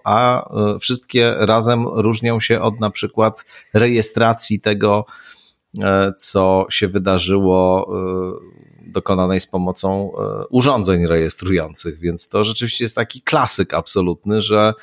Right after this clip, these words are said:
to, jak my z-, pewne zdarzenia pamiętamy, choć jesteśmy przekonani, że pamiętamy je jeden do jednego, niekoniecznie zawsze musi się, e, zgadzać.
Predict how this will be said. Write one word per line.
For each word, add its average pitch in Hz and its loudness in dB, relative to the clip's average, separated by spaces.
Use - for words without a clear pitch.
to, 135 2
jak 131 0
my 127 2
z-, 110 -4
pewne 123 2
zdarzenia 113 2
pamiętamy, 117 0
choć 104 -2
jesteśmy 110 -2
przekonani, 113 0
że 104 0
pamiętamy 104 -2
je 104 2
jeden 107 2
do 104 4
jednego, 107 2
niekoniecznie 127 0
zawsze 120 0
musi 113 -6
się, 113 -2
e, 110 -8
zgadzać. 98 -6